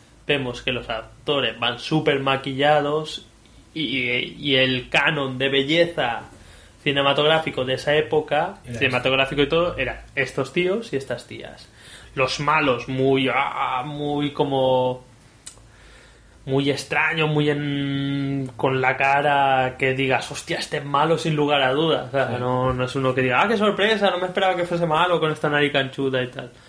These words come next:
Speaker 1: Eso ha-, hay que tenerlo en cuenta, ¿no? Coge la estética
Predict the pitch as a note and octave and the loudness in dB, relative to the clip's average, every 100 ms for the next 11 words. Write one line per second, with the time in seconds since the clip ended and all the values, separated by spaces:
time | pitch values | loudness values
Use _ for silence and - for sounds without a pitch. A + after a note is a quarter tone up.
0 | - - - - _ _ _ _ _ _ | -20 -20 -20 -20 _ _ _ _ _ _
1 | - E3+ D#3+ A3 G3+ D3 B2 - C#3+ C#3 | -2 0 2 2 2 2 0 -2 -2 0
2 | D3+ C#3 C3 A#2+ A#2 A#2+ A2+ A2 A#2+ C3 | 2 2 2 0 0 0 -2 -4 0 0
3 | B2+ C3+ B2+ D3 D3 D3 C#3+ C#3+ C#3 C3+ | 2 0 0 0 2 2 2 2 2 2
4 | C3 B2+ B2+ - C#3+ C3+ D3+ D3+ D#3+ E3 | 2 2 -2 0 2 2 0 2 4 2